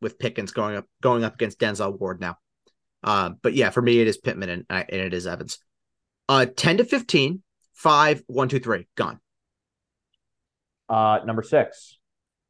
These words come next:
Speaker 1: Number six, this is from Christian. Jake, where's Christian from?
Speaker 2: Christian is from, uh, Tacoma, Washington.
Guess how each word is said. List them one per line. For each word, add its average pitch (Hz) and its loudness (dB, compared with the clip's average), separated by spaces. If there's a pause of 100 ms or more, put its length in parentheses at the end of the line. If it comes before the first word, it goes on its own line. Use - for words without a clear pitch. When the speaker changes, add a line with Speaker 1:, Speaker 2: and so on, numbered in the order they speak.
(540)
Speaker 1:
Number 156 2
six, - 2
this - 0
is 143 -4
from 147 4 (160)
Christian. - -4 (540)
Jake, 175 6
where's 180 8
Christian 175 2
from? 98 -2 (1160)
Speaker 2:
Christian 156 -4
is 135 -4
from, 131 2 (480)
uh, 104 2
Tacoma, 147 0
Washington. 92 -2